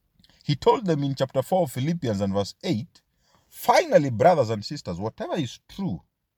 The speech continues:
whatever is noble, whatever is right, whatever is pure, whatever is lovely,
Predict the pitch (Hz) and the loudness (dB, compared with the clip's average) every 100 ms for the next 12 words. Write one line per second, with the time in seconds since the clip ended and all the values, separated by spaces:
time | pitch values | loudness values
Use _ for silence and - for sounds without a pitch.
0 | _ _ _ _ _ _ 90 165 185 139 | _ _ _ _ _ _ 2 4 4 0
1 | 107 127 156 92 69 - _ _ _ _ | -2 -2 -2 -2 -6 -12 _ _ _ _
2 | _ - 85 131 139 107 107 143 - _ | _ -14 0 2 2 2 2 2 0 _
3 | - _ _ _ _ _ - - 120 104 | -20 _ _ _ _ _ -10 -6 -4 -4
4 | - _ - 110 71 - _ _ _ _ | -8 _ -10 -8 -8 -12 _ _ _ _
5 | _ _ 87 98 110 107 87 92 139 160 | _ _ -6 0 0 0 0 2 2 2
6 | 180 | -2